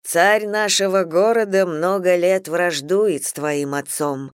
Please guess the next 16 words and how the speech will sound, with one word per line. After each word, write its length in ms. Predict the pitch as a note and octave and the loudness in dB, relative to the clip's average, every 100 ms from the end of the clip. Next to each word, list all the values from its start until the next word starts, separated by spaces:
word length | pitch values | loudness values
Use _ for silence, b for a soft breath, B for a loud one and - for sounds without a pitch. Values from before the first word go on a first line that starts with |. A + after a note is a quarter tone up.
| _ | _
и 160 | - - | -4 -2
только 480 | - B3 F#3+ F#3 F3+ | 0 0 0 0 0
о 60 | |
том 340 | - F#3+ G3+ F#3+ | 2 0 2 0
и 60 | |
думает, 600 | F3+ F#3+ B3 G#3+ G3+ F#3+ - | 0 0 0 -2 -4 -4 -4
как 260 | G3 G#3 | -6 -4
бы 180 | F3 F#3+ | -4 -4
навредить 760 | F#3+ F3 F3+ F#3 F3+ - - | -2 -2 -2 -2 -6 -10 -10
ему. 460 | C#3 C#3+ C3+ A#2 - _ _ _ _ - | -6 -6 -6 -10 -14 _ _ _ _ -4
Поживи 540 | A4+ D4+ G3 E3 C3 | -2 0 0 0 -2
у 140 | C#3+ C#3 | -4 -6
меня, 420 | C3 B2 B2 C3+ | -8 -6 -8 -8
пока 340 | - - D3 | -10 -6 -8
не 160 | C#3+ C#3+ | -8 -10
отдохнешь, 840 | C#3 C3+ C3+ - C#3 - - | -8 -6 -6 -8 -12 -6 -6